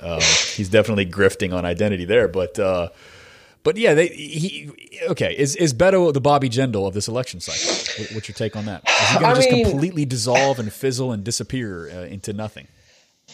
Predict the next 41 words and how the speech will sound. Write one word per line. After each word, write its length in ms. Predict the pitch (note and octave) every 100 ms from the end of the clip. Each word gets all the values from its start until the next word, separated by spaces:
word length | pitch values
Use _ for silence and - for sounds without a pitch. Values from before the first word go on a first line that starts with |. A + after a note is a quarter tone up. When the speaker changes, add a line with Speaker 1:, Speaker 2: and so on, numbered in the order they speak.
| D3
Speaker 2:
Uh, 380 | E3+ F3 E3+ D#3+
it's 200 | E3+ -
hard 180 | A#3 A#3+
to 80 | E3
say. 680 | - C#3 C#3+ C#3+ D3+ D3 -
Um, 540 | B2+ B2+ B2 B2 B2 - -
I 80 | D3+
will 100 | F3+
say 180 | F#3 F3
this: 340 | D3 C3+ -
there's 280 | D3+ D3 C#3
every 400 | C3 D3+ E3 D#3
single 300 | - C#3+ B2+
campaign 500 | B2 A2+ A2 A2 A2
that 240 | G#2 G2+ - -
when, 240 | E3 E3 F3+
when, 320 | - F3 F3 - -
when 100 | D#3+
you 60 | F#3+
go 80 | B3
back 180 | A3
and 160 | F3 B2+
read, 280 | A#2+ C#3 C3+
like, 140 | A#2
news 220 | G#2+ A2+
reports 280 | A#2+ B2+ A#2
of 80 | G#2+
even 140 | G#2+
old 340 | - F2 G2+ G#2
campaigns, 560 | A2 G#2+ G#2 G#2+ G#2
you 60 | G2+
know, 80 | F#2
from, 100 | F#2+
like, 200 | F#2+ -
the, 200 | F#2 F2+ - -
the, 420 | F2 E2 D2 -
like, 320 | D2 D2 - - - -
eighties 400 | - G2+ G#2+ F#2+
or 60 | F#2
seventies, 560 | F#2+ F#2 G#2 G#2+ - - - - - -
um, 520 | A2+ A2+ A2 G#2+ G#2+